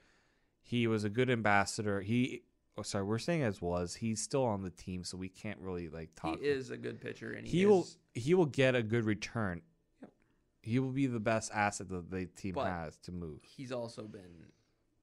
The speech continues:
Speaker 2: a bit of a magnet for
Speaker 1: Attention that you don't want.
Speaker 2: attention, bad P R.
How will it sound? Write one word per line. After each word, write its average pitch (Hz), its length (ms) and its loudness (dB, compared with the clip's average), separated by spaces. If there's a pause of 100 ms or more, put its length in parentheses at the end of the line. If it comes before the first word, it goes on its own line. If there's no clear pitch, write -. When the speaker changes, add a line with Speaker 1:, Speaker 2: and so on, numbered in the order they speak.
(1200)
Speaker 2:
a 127 80 -12
bit 113 260 -10
of 104 100 -12
a 107 40 -12
magnet 104 460 -16
for 95 440 -14 (440)
Speaker 1:
Attention 113 520 0
that 101 100 0
you 92 80 -2
don't 90 220 0
want. 87 220 0
Speaker 2:
attention, 117 280 -8
bad 104 300 -12
P - 160 -18
R. 78 440 -14